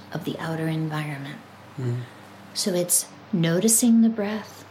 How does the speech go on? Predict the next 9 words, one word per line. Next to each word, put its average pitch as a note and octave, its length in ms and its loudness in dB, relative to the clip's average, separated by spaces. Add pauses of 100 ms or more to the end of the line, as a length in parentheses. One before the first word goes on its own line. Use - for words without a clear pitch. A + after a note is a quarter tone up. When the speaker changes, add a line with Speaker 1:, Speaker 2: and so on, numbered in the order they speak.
(160)
Speaker 1:
but F#3 120 -6
also F3 480 -2
engaging E3 840 -2
with D#3 160 -6
the D#3 80 -12
breath D3+ 380 -8
as D#3+ 180 -4
a F3 40 -6
superpower. F3 840 -2